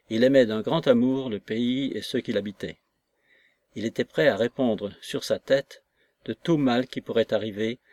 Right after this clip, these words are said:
si l'on permettait aux Blancs barbus de se retirer. C'étaient des malfaiteurs, mais leur destinée avait été cruelle.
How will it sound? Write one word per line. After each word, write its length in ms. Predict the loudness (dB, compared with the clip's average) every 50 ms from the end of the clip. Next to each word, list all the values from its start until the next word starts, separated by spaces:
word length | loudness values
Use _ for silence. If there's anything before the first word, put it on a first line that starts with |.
| -20 _ _ _
si 160 | -10 -6 -4
l'on 160 | -2 -2 2
permettait 500 | 4 4 4 4 0 -2 -2 -2 -2 -2
aux 140 | -2 -4 -8
Blancs 340 | -6 -4 -2 -2 0 0 0
barbus 360 | 0 -2 -2 -2 -4 -4 -4
de 40 | -4
se 140 | -6 -6 -6
retirer. 480 | -6 -8 -8 -10 -12 -12 -12 -14 -18 _ _ _ _ _ _ _ _ _ _ _ _ _ _ _ _ _ _ _ _ _ _ _ _ _ _ _ _ _ _ _ _ _ _ _ _ _ _ _ _
C'étaient 320 | -8 -6 -6 0 2 2 2
des 60 | 4
malfaiteurs, 680 | 2 0 2 2 2 0 2 2 2 2 2 -2 -10 _ _ _ _ _
mais 140 | -6 -2 0
leur 180 | 2 2 4 2
destinée 440 | 0 -2 -4 -4 -2 -2 0 0
avait 180 | 0 0 0 -4
été 180 | -4 -6 -8 -8
cruelle. 500 | -8 -8 -6 -4 -4 -4 -6 -8 -12